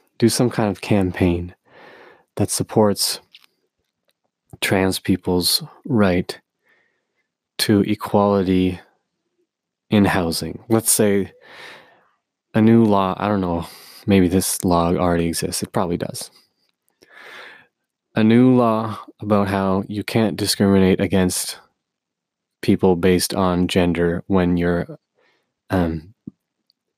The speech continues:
deciding whether to rent to them. Let's say you're a landlord. And, you know, many landlords say, uh, "Prefer-,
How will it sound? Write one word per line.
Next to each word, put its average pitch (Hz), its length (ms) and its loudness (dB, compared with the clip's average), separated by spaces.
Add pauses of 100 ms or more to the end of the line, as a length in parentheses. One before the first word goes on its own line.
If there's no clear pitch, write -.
(140)
deciding 95 540 0
whether 92 200 4
to 90 140 -4
rent 87 400 -4 (460)
to 101 100 2
them. 82 340 -6 (540)
Let's - 140 -4
say 95 140 0
you're 92 140 0
a 90 60 0
landlord. 87 580 -2 (1900)
And, 113 100 4
you 101 60 6
know, 104 60 4
many 107 220 2
landlords 95 560 -2
say, 90 480 0 (1080)
uh, 92 600 0
"Prefer-, 104 760 0